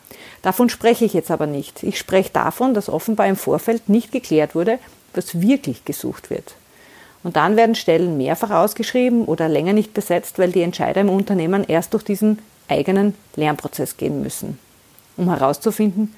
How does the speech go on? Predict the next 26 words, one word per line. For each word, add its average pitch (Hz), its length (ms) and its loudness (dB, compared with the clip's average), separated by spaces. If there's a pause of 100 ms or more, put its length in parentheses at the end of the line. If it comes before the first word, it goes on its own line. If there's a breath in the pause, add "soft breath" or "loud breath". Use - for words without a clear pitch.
(160 loud breath)
was 196 160 -4
sie 202 160 2
wirklich 208 380 2
suchen. - 300 -10 (840 soft breath)
Es 202 120 -6
macht 208 280 4
also 196 260 4 (180)
wirklich, 277 480 2
wirklich 240 380 0
Sinn, 214 480 2
wenn 180 100 -2
du 180 120 0
dich 185 160 -2
im 170 80 0
Vorfeld 196 600 0
intensiv 220 760 2
damit 175 260 -2
beschäftigst, 170 640 0 (320 loud breath)
welche - 260 2
Persönlichkeit 202 640 2
du 208 40 -6
suchst, 190 340 0 (400 loud breath)
aber 170 200 0
auch 156 200 -4
welche 180 240 -2
Kompetenzen 175 720 -2